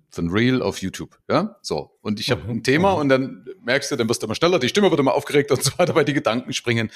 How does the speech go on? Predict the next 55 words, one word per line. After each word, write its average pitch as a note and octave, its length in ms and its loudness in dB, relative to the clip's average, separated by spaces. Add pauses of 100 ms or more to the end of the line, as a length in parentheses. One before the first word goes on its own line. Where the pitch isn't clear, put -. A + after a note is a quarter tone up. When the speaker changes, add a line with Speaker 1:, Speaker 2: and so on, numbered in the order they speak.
(160)
Speaker 1:
und F#2+ 100 -6
ich G2+ 120 -6
kann's E2+ 240 -4
nicht E2 120 -14
mehr E2+ 120 -10
richtig - 180 -18
begreifen. - 420 -6
Das - 120 -10
Zweite, B2 360 0
wo E3 120 -4
ich, - 180 -8
äh, B2 260 -6
wo B2 120 -10
ich - 80 -10
dir A#2+ 100 -4
recht B2+ 180 -6
gebe, C#3 280 -2 (580)
ähm, A2+ 420 2
die, A#2 200 2
äh, - 580 -4
wundervolle B2+ 420 2
Isabel A#2+ 340 2
Garcia, B2+ 420 0
kennst B2 220 -10
du C3 40 -12
wahrscheinlich, C#3+ 380 -8
die A#2 80 -6
hat A#2+ 160 -6
mein, A#2 240 -4
mein A2+ 260 -4
Hörbuch C#3 300 0
gehört. A#2 320 -10 (520)
Und A2 120 -8
dann G#2+ 120 -4
hat C3 120 -2
sie C#3+ 80 -4
mir C3+ 140 0
drauf G#2+ 320 -2
gesprochen, D3+ 360 -6
in C#3 40 -4
der B2 100 -2
WhatsApp-Sprachnachricht, B2+ 760 -4
sagt, - 160 -12
„Ja, - 140 -6
Michael, D3+ 260 -4
das - 140 -8
war - 80 -10
ganz G#3 240 -4
toll.“ F#3+ 120 -2
Und C#3 120 0
dann - 20 0
hab C3+ 100 -4
ich C3+ 80 -8
immer D#3 100 -6
gehört, F3 340 -2